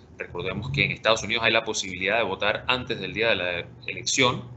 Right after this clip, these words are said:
y ya a este lunes, pasado veintiséis de octubre, ya más de sesenta y tres millones de personas habían ejercido el voto.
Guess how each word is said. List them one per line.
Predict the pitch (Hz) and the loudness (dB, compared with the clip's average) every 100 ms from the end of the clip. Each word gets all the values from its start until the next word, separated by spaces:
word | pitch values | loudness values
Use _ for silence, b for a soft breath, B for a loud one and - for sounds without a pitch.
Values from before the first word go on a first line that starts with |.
| - - B B B B - | -18 -20 B B B B -12
y | 104 | -2
ya | 104 120 131 | 6 6 6
a | 104 | 0
este | 110 - 117 | -4 -6 -4
lunes, | 156 151 123 123 - | -2 0 0 -2 -4
pasado | 95 - 113 120 | -4 0 2 2
veintiséis | 107 95 104 104 | -2 -6 -6 -4
de | |
octubre, | 120 127 151 117 127 147 - - - - - - _ | -6 0 2 4 2 0 -12 -18 -20 -20 -20 -20 _
ya | 110 | 2
más | 110 120 | 4 2
de | 127 | 2
sesenta | - - 104 95 | 4 2 2 -6
y | 101 | -8
tres | - 127 127 | -2 -4 -2
millones | 135 120 123 | 0 0 0
de | 120 | -2
personas | 101 92 117 107 110 - - - | -2 -2 -2 -2 -2 -4 -4 -6
habían | 95 90 95 101 101 - | -4 -2 -4 -6 -10 -16
ejercido | - - - 85 | -14 -4 -4 -4
el | 90 | 0
voto. | 110 110 - | 0 0 -6